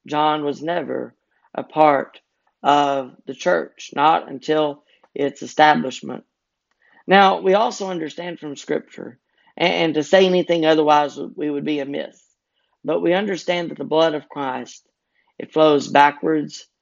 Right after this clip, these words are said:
and it flows forwards, as someone else has, has put it. Um, but when we look at the blood of Christ, we see that, that it goes back. It goes back to those who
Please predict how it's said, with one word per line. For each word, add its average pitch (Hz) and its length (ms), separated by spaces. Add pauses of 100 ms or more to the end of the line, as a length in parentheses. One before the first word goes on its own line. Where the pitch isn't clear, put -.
(360)
and 147 140
it - 160
flows 151 640 (100)
forwards, - 760 (420)
as 120 120
someone 143 360
else 143 260
has, 131 240 (320)
has 127 220
put 185 320
it. - 200 (880)
Um, 175 640
but 185 140
when 208 180
we 208 80
look 214 220
at - 80
the 170 80
blood 170 320
of 143 120
Christ, 151 540
we 151 100
see 175 320
that, 160 200 (320)
that 160 100
it 165 140
goes 175 280
back. 143 500 (760)
It 143 100
goes 175 300
back 170 300
to 147 60
those 156 420
who 156 220